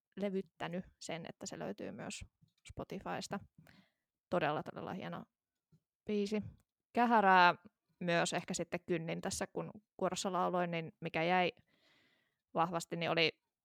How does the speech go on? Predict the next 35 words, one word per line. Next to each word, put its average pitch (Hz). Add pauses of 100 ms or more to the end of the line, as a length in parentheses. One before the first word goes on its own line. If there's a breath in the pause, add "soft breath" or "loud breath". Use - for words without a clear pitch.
Filomelan 196
kanssa 214
esitetty, 196 (760 loud breath)
Kyn 175
ja 170
Filomela 170
yhdessä 220
erityisesti, 180 (540 soft breath)
semmonen 170
Kaikki 180
naiset, 175
älkööt 170
tehkö -
käsitöitä 220
-sarja, 196
joka 180
perustuu 170
Minna 175
Kantin 196
kirjeisiin. 208 (160)
Mä 185
Minna 196
Kantista 175
tein -
esitelmän -
joskus -
yläasteella, -
ja -
sit -
se -
jotenkin - (300)
puhutteli 269
kyllä 220
tämä 175
sarjakin. -